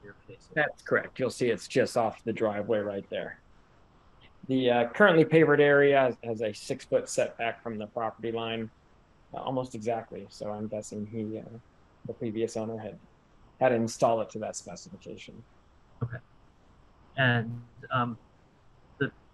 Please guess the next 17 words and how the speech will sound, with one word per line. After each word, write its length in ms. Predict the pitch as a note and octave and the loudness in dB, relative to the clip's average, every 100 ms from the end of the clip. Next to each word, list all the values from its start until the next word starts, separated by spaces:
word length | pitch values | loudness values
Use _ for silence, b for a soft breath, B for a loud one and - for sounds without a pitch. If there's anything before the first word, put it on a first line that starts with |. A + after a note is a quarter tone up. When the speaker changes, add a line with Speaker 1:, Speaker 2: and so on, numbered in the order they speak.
| - _ - | -20 _ -4
Speaker 1:
plan 280 | G#3+ G#3+ F#3+ | 0 2 2
doesn't 260 | D#3+ B2+ | 2 0
include, 1000 | B2+ B2 - _ - D3+ D3+ C#3 C3+ C3 - _ _ - | -2 -4 -8 _ -6 -2 0 0 -4 -6 -14 _ _ -6
uh, 520 | A2+ A2 G#2 G#2+ G#2 - _ | -4 -4 -4 -6 -8 -12 _
the 60 | B2+ | -2
location 360 | B2+ D3+ C#3+ | -2 -2 -2
of 60 | C3+ | -2
any 160 | B2+ A#2+ | -2 -4
trees 680 | - E3 D3 C#3 - - - | -6 -2 0 -2 -4 -16 -14
and 120 | B2+ | -8
doesn't 220 | C3+ B2 | -6 -4
include 680 | A#2 A#2 - - C3 B2 A#2 - | -6 -6 -12 -6 -4 -4 -6 -8
any, 420 | A#2+ A#2 A2 A2 - | -4 -4 -6 -10 -10
uh, 320 | G#2 G2+ G2+ - | -8 -8 -10 -16
topography. 1000 | - - - C#3+ C3 A2+ G2+ - F2+ - - b b _ _ _ - | -20 -20 -6 0 0 0 -4 -6 -16 -20 -20 b b _ _ _ -8
Um, 320 | A2 G#2 G#2 - _ _ | -6 -6 -8 -16 _ _
could 80 | - | -20